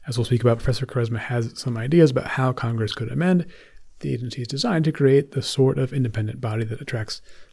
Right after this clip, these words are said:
less political fire, like the F T C or the S E C. We'll also speak about her thoughts on how this case might play out when the Supreme Court hears it in just a few weeks.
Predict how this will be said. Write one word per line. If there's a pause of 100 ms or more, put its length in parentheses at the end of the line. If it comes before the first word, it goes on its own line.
(140)
less
political
fire,
like
the
F
T
C
or
the
S
E
C. (600)
We'll
also
speak
about
her
thoughts
on
how
this
case
might
play
out
when
the
Supreme
Court
hears
it
in
just
a
few
weeks.